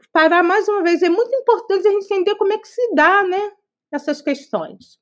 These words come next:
É, o abençoado religioso aproximou-se, né, distendeu as mãos aos atônitos sofredores que os contemplavam,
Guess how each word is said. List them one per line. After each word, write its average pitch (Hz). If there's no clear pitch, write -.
É, 226
o 262
abençoado 320
religioso 285
aproximou-se, 302
né, 330
distendeu 233
as 277
mãos 247
aos 269
atônitos 262
sofredores 349
que 359
os 359
contemplavam, 277